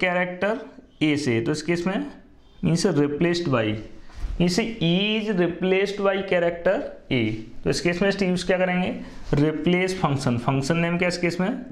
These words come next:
रिप्लेस। तो रिप्लेसिंग के केसेस में just आपको टोटल इनपुट्स कितने रिक्वायर्ड हैं? There are three inputs। just इस operations के apply होने के just बाद L के प्लेस पर क्या रहेगा?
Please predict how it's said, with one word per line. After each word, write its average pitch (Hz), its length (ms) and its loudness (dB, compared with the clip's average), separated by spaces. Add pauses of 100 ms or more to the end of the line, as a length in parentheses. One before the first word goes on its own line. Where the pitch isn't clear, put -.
(220)
रिप्लेस। 135 800 2 (240)
तो 151 60 2
रिप्लेसिंग 165 520 2
के 202 80 2
केसेस 180 400 0
में 190 80 0
just 180 240 2
आपको 190 260 2 (100)
टोटल 196 280 2
इनपुट्स 160 500 0
कितने 196 260 0
रिक्वायर्ड 196 400 2
हैं? 170 80 2
There 170 140 2
are 180 160 0
three 190 200 -4
inputs। 113 380 -2 (480)
just 170 220 4
इस 220 140 2
operations 180 580 2
के 208 120 0 (100)
apply 160 400 2
होने 190 240 -2
के 190 140 -2
just 185 240 -2
बाद - 880 -2
L 147 280 2
के 185 80 2
प्लेस 185 220 0
पर 185 160 0
क्या 185 120 2
रहेगा? 185 220 2